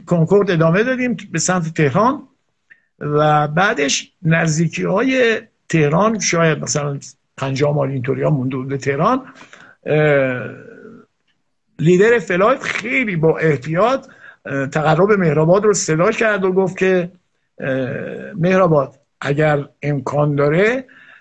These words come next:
به هواپیمای وی آی پی بگین که سرعتش رو یه مقداری کم کنه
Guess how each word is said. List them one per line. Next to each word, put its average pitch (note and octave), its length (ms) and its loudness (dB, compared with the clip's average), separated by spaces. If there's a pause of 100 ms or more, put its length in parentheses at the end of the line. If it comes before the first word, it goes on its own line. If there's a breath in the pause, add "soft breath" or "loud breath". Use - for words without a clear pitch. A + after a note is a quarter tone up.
(100)
به C#3+ 380 2
هواپیمای C#3+ 680 2
وی C#3+ 300 -4
آی C#3+ 180 -4
پی G#3+ 340 -4
بگین G3 480 -2
که E3+ 120 -4
سرعتش D#3 640 -2
رو C#3+ 60 -6
یه D#3+ 160 -2
مقداری D#3+ 460 -2
کم E3+ 260 -2
کنه A#3 500 0